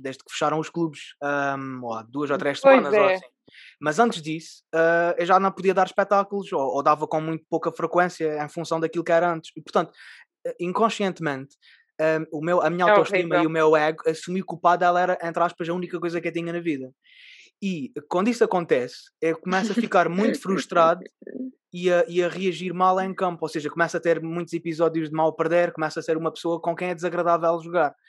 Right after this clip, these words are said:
Speaker 1: Ah, e isso é uma coisa que eu, epá, ah, epá, não quero, não quero mesmo. Ah, mas, mas tava a acontecer, tava a acontecer. Porque eu sou mau, e não, e, epá, um gajo que pega na gui-, numa raquete pela primeira vez aos trinta anos,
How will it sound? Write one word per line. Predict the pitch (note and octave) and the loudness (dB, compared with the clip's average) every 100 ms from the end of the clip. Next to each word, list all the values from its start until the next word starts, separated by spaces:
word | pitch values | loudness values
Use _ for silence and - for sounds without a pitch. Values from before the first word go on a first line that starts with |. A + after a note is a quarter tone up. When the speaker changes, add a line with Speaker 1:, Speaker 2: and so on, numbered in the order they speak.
| - - - _ D3+ | -20 -20 -20 _ 0
Speaker 1:
Ah, | D3+ D3+ D3+ D3 | 4 4 2 0
e | D3+ D#3+ | -6 -10
isso | - E3+ | -2 -2
é | |
uma | E3+ | 0
coisa | E3+ E3 | -2 -2
que | E3+ | 2
eu, | E3 E3 E3 | 4 4 2
epá, | - C#3+ C3 | 2 0 0
ah, | A#2+ A#2 A2 G2+ - | -4 -6 -10 -14 -6
epá, | C#3+ C#3 | -2 -2
não | D3 | -2
quero, | D3+ C3 | -4 -4
não | B2+ | -10
quero | B2+ C#3 | -8 -6
mesmo. | D3 C3 B2+ A#2+ | -4 -6 -10 -16
Ah, | A#2 A2+ A2 A2 A2 | -12 -12 -14 -16 -10
mas, | C#3 C#3 - - | -8 -8 -10 -12
mas | C#3 B2+ | -12 -6
tava | D3+ D3+ E3 | -2 4 4
a | |
acontecer, | E3+ F#3 E3+ D3+ | 2 -2 -2 -2
tava | D3 C#3 C#3+ | -4 -4 -4
a | |
acontecer. | D#3+ D#3+ D3 C3+ _ - _ | -4 -4 -6 -8 _ -20 _
Porque | - | -2
eu | G#3 | 0
sou | C4 | 2
mau, | C#4 B3 D#3+ | 4 2 -2
e | A#2+ A#2+ | -8 -8
não, | B2 C3 | -8 -6
e, | C3+ C3 | -10 -10
epá, | B2 D3 C#3+ | -4 -4 -6
um | A#2+ | -10
gajo | B2 - | -10 -8
que | - | -6
pega | C#3+ D3+ | -4 -4
na | |
gui-, | D3 D#3+ | -4 -6
numa | D#3 D#3 | -4 -2
raquete | D3 D#3 D#3+ - | -2 0 -2 -2
pela | C#3+ | -2
primeira | D3 D3 D#3 | -2 -2 2
vez | D3+ C3+ | 2 0
aos | C3+ | -6
trinta | D3+ D3 C#3+ | -8 -6 -2
anos, | D3 B2+ C3 | -2 -4 -12